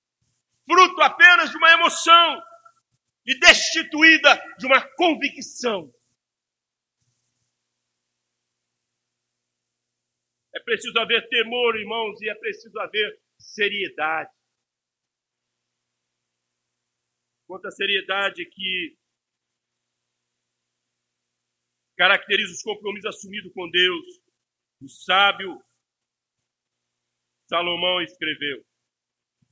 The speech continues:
"Quando você fizer um voto, cumpra-o sem demora, pois os tolos desagradam a Deus. Cumpra o seu voto. É melhor não fazer o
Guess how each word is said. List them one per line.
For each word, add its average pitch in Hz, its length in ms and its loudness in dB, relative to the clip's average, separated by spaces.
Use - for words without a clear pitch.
"Quando 165 200 -12
você 175 300 -10
fizer 170 320 -2
um 156 100 -10
voto, 151 300 -6
cumpra-o 190 640 -4
sem 175 140 -6
demora, 175 460 0
pois 170 180 -8
os - 220 -12
tolos 240 380 -2
desagradam 214 640 2
a 190 60 0
Deus. 165 440 -8
Cumpra 302 240 -4
o 208 40 -14
seu 220 200 -6
voto. 160 300 -6
É 160 80 -2
melhor 214 360 4
não 220 200 -4
fazer 208 380 -2
o 202 100 -10